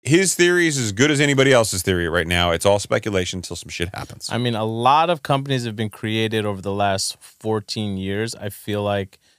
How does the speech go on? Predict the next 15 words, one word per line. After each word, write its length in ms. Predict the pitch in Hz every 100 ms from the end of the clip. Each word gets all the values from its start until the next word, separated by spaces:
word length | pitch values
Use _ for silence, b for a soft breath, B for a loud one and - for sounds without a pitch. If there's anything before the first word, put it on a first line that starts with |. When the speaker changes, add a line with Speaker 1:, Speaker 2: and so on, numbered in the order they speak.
| _ _ _ _ _ _ _ 110
Speaker 2:
with 240 | 110 104
what's 340 | 101 113 - -
to 120 | 117
come, 480 | - 120 101 95 110
we 120 | 104
know 180 | 107 107
a 40 |
lot 300 | 95 98 110
of 80 | 110
the 140 | 104 101
commercial 720 | - 101 107 - 107 101 98
real 180 | 107 104
estate 340 | - 95 90
debt, 260 | 92 90 - _ _
right, 320 | 92 95 107